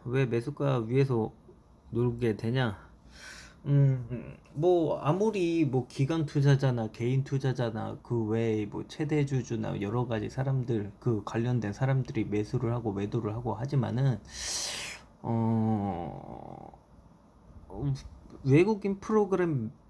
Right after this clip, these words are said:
있어요. 외국인 프로그램. 음, 그리고 이제 프로그램 매수가 있기 때문에 이 어느 정도 적정선에서 이 가격을 계속적으로 사줄 수밖에 없는 그런 게 있습니다. 그게 프로그램 매수예요. 프로그램 매수.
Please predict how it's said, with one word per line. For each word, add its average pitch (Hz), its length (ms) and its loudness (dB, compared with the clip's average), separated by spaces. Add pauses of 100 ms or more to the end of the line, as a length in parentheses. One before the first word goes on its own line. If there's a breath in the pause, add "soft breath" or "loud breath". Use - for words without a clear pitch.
(200)
있어요. 120 420 0
외국인 107 460 -2
프로그램. 110 600 -4 (440)
음, 98 540 -4 (180)
그리고 107 240 0
이제 101 140 -2
프로그램 170 500 2
매수가 113 400 2
있기 101 220 -4
때문에 107 560 0 (420 loud breath)
이 139 280 6
어느 135 320 2
정도 175 320 0
적정선에서 147 1300 2
이 120 280 -2
가격을 120 560 0
계속적으로 151 800 0
사줄 175 280 -4
수밖에 156 400 -4
없는 110 300 0
그런 113 200 -4
게 117 100 0
있습니다. - 540 -6 (560 loud breath)
그게 143 240 4
프로그램 180 460 2
매수예요. 107 420 0
프로그램 120 500 -2
매수. 104 320 -4